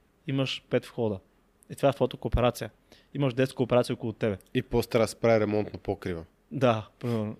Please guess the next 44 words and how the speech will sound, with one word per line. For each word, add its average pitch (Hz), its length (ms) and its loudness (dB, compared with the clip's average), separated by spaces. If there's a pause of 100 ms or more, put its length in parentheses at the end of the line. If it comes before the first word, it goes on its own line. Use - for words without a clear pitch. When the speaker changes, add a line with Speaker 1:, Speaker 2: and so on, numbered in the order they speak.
Speaker 1:
И 185 140 -4
това 180 380 -2
е 190 40 0
някакси, 185 720 0
<laughs> - 60 -20
съм 196 300 2 (160)
много 147 260 -2
тегъл 175 320 -4
човек, 147 280 -6
много 147 360 -6
учи, 156 240 -6
много 143 280 -4
отгоре. 151 340 -4 (440)
И 131 80 -6
мен 151 220 0
това 156 240 0
не 196 280 -4
ме 233 140 0
кефи. 190 280 -2 (240)
Но 143 60 -8
като 151 260 -6
се 143 140 -8
приема 185 220 2
в - 80 -4
къща, 214 400 0 (300)
имаш, 175 280 0
да 165 100 2
речем, 156 280 2
пет, - 340 -2 (100)
пет 156 180 2
къщи 143 300 -2
в - 80 -18
тая 127 180 2
посока, - 360 -4
пет 139 180 -2
къщи - 260 -8
в - 60 -20
тая 127 220 2
посока, 139 440 -4 (680)
в - 80 -10
които, 160 240 -4
да 143 100 2
речем, 143 260 0
има 139 260 0